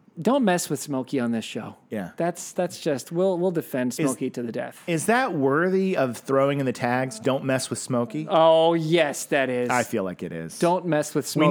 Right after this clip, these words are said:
Speaker 2: needed a new
Speaker 1: on this
Speaker 2: tag,
Speaker 1: show.
Speaker 2: and I don't, you don't mess with Smokey on this show.
Speaker 1: Yeah.
Speaker 2: Yeah. Okay,
Speaker 1: That's
Speaker 2: great.
Speaker 1: good. Okay.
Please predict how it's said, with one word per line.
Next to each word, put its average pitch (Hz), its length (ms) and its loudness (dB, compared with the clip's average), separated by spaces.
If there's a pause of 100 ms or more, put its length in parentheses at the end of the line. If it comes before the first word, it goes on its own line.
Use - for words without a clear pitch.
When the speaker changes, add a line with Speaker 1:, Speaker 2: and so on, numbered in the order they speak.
(120)
Speaker 2:
needed 180 120 2
a 170 60 4
new 160 100 2
Speaker 1:
on 139 140 4
this 131 60 0
Speaker 2:
tag, 127 360 4
Speaker 1:
show. 120 60 0
Speaker 2:
and 131 180 0
I 127 80 0
don't, 147 420 0
you 120 180 -4 (100)
don't 143 280 2
mess 127 280 -2
with 107 80 -4
Smokey 104 420 -2
on 90 160 -6
this 92 140 -8
show. - 300 -10 (140)
Speaker 1:
Yeah. 123 140 -12 (320)
Speaker 2:
Yeah. - 120 -14 (220)
Okay, 147 200 -6
Speaker 1:
That's 190 80 -6
Speaker 2:
great. - 220 -4 (140)
Speaker 1:
good. 196 100 -6
Okay. 254 200 -8